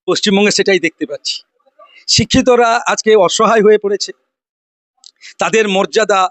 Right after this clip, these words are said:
ভুলুণ্ঠিত হচ্ছে। আর একেবারে স্ট্যাম্প মারা রেজিস্টার চিটিংবাজ এবং আত্মসাৎকারী মানুষের রক্ত শোষণ করে খাচ্ছে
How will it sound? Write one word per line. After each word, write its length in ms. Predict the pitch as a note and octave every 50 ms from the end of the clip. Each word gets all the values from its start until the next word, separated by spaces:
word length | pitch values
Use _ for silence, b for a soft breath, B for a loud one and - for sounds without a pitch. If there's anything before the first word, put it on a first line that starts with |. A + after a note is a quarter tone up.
| - _ _ _ _ _ _ -
ভুলুণ্ঠিত 480 | - F#3 A#3 C#4 C4+ C4 - A#3+ - A3
হচ্ছে। 340 | F#3 E3 D#3+ - - - C3 - _ _ _ _ _ _ _
আর 220 | - D3 F#3+ A3 A3 G3 G#3 _ _ _ _ _ _ -
একেবারে 400 | E3 F#3+ - B3 A3+ B3+ C4 B3+ - -
স্ট্যাম্প 360 | - - A3+ A3+ B3+ C4+ C4+ C4 B3+ B3
মারা 220 | A#3+ A#3+ A#3+ A#3+
রেজিস্টার 640 | A#3 G3+ G#3 G3+ - - A#3+ - - - C4+ B3 A#3 A3+ - - _ _
চিটিংবাজ 600 | - B3 A3 A#3+ B3 A#3 G#3 F#3 E3+ D#3+ E3+ - - - _ _ _ _ _ _ _ _ _ _ _ _ _ _ _ _ _
এবং 240 | F3+ F#3+ G#3 G#3+ G#3+ G#3 G#3+ E3+ - F3
আত্মসাৎকারী 720 | G#3 - _ C#4 B3+ - - B3+ A#3 - _ A#3 A3 A3 A3
মানুষের 420 | G#3 G3+ G#3+ A3 - - B3 A#3 G3+ _ _ _ - D#3
রক্ত 240 | G3 G#3 - _ - C4 -
শোষণ 240 | B3 A#3 - A#3+ A3+
করে 180 | G3+ - G#3+ G#3
খাচ্ছে 400 | - - F3+ - - - - E3+